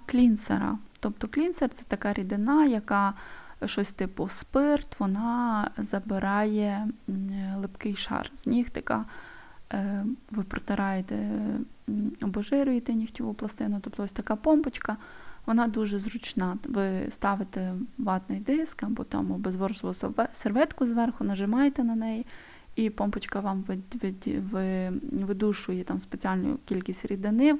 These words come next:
Ця рідина залишається у вас на ватному спонжику, і ви далі протираєте нігтик. Дуже зручна штучка, можна, м, можете її собі придбати, вона всього коштує тридцять шість гривень.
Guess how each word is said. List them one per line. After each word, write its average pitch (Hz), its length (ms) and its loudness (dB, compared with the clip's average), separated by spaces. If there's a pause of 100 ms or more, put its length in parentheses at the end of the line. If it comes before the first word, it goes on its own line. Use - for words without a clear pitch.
(200)
Ця 196 160 0
рідина 196 380 -2
залишається 185 560 -2
у 208 40 -4
вас 180 280 -2 (540)
на 208 80 4
ватному 190 500 2
спонжику, 277 760 2
і 233 260 -2
ви 202 180 -2
далі 202 220 0 (180)
протираєте 190 640 -4
нігтик. 196 520 -4 (120)
Дуже 226 280 2
зручна 196 420 -2
штучка, 269 500 -4
можна, 202 500 0
м, 185 540 -2 (580)
можете 214 320 0
її 180 180 -4
собі 185 220 -6
придбати, 254 420 -2
вона 190 180 -2
всього 190 260 -6
коштує 196 360 -8
тридцять 190 320 -8
шість 214 240 -6
гривень. - 460 -6